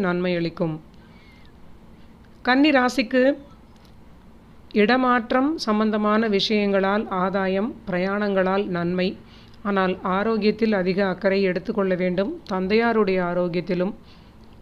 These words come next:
கவனமாக இருக்க வேண்டும். திருமண வாழ்விலும் சற்று விட்டு கொடுத்து செல்வது நன்மை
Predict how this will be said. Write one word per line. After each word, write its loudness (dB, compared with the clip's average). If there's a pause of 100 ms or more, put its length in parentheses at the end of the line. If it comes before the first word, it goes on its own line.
(100)
கவனமாக 0 (120)
இருக்க -6
வேண்டும். -2 (100)
திருமண 0 (140)
வாழ்விலும் 2
சற்று -4
விட்டு -2
கொடுத்து -4 (100)
செல்வது -2 (120)
நன்மை -4